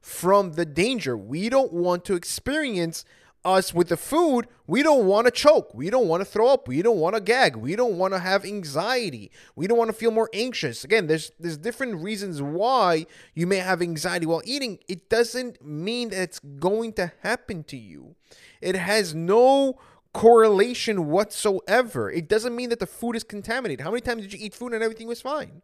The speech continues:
So we can tell ourselves that thing. We can also tell ourselves, like, "Hey, I am in a safe place. Eating food is necessary.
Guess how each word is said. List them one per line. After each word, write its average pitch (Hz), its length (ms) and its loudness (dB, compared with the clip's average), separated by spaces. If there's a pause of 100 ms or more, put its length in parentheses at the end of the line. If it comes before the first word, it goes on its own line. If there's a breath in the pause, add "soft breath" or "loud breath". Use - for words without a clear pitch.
(100)
So - 200 2
we 247 100 0
can 262 160 -6
tell 269 260 2
ourselves 226 500 -2
that 247 280 0
thing. 120 160 -6
We 117 60 -12
can 156 160 -6
also 269 180 0
tell 226 160 2
ourselves, 180 280 0
like, 175 100 -8
"Hey, 156 360 0 (460 soft breath)
I 226 160 4
am 285 140 0
in 262 40 4
a 233 60 2
safe 190 380 -2
place. 143 400 -2 (100)
Eating 240 380 -6
food 233 580 0 (380 soft breath)
is 208 240 0
necessary. 147 1000 -4